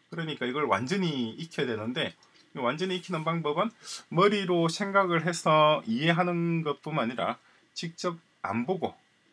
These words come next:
보지 말고, 어, 이 코드를 보지 않고서 이 두 개의 코드를 둘 다 재현을 할 수 있도록, 어, 완전히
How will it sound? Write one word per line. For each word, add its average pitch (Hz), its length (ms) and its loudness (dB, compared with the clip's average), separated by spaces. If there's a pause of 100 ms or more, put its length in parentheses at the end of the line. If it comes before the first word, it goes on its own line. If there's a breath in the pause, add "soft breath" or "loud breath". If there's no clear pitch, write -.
(140)
보지 185 240 -2
말고, 117 580 0 (380 loud breath)
어, 107 80 -8
이 113 100 -4
코드를 185 380 0
보지 170 220 0
않고서 165 500 0
이 147 160 -8
두 120 200 -6
개의 156 280 -4
코드를 151 640 -2
둘 120 220 0
다 196 420 4
재현을 131 600 2
할 135 80 -6
수 120 120 -6
있도록, 90 320 -8 (560 loud breath)
어, 90 320 -10
완전히 143 560 0